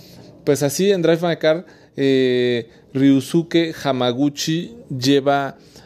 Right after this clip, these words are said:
me parece que de una muy, muy buena forma este cuento de Drive My Car a la pantalla grande, pero le da sus toques.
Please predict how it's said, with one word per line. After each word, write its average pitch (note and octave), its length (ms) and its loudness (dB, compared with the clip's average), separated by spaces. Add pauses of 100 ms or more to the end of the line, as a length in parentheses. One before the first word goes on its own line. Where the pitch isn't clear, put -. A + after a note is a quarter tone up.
(100)
me C3 160 0
parece D3+ 420 -2
que D#3+ 120 0
de C#3 80 2
una D3+ 160 -2
muy, D3+ 360 0
muy G#3+ 200 4
buena D#3+ 240 2
forma D3+ 260 -2
este D3 180 -4
cuento C#3 460 2
de A#2+ 120 2
Drive B2+ 280 0
My C3 160 -4
Car B2+ 420 -2
a A#2+ 120 -2
la A2 320 0
pantalla C3 460 0
grande, C3 380 -2 (500)
pero C3 200 2
le C3 140 2
da C#3 180 2
sus - 280 -10
toques. C3 420 -2